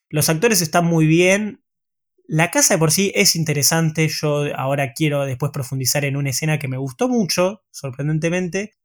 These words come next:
Y nada, es, es realmente una lástima. Algo que me sorprendió, el director está como,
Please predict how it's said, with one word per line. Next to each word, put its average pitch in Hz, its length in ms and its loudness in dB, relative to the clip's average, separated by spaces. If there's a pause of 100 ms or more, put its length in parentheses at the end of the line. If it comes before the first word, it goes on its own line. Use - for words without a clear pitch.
(140)
Y 208 140 -2
nada, 143 420 2
es, 165 300 4
es 180 140 0
realmente 185 340 2
una 165 120 4
lástima. 135 420 0
Algo 247 360 2
que 185 80 0
me 165 120 0
sorprendió, 165 440 0
el 170 140 -2
director 180 380 4
está 214 240 0
como, 170 360 -2